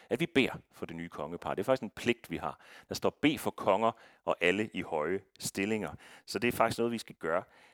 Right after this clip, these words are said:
Øhm, men når jeg lige tager det frem nu her, så er det jo fordi, at Frederik, han skal være konge, men det har han vidst, fra han var ganske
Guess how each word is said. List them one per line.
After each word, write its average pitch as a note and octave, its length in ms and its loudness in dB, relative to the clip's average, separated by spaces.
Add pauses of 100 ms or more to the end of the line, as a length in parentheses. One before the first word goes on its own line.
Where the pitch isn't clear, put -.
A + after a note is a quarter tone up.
Øhm, G#2+ 360 8 (420)
men C#3 240 10
når B2+ 160 8
jeg C#3+ 120 12
lige A3+ 100 2
tager - 180 6
det - 100 0
frem E3+ 200 2
nu E3 100 0
her, D#3 200 2 (640)
så - 160 8
er G#3+ 40 10
det G3+ 60 8
jo F3+ 60 8
fordi, F3 360 -2 (1600)
at B2 240 6
Frederik, D3+ 580 4 (180)
han C#3+ 340 2 (360)
skal - 220 -4
være E2 120 2
konge, D#3+ 400 6
men G3+ 140 -10
det D3 120 -4
har D3 100 -4
han B2+ 140 -6
vidst, - 360 0
fra - 160 -4
han G2+ 160 -4
var G2+ 60 -2
ganske - 600 -4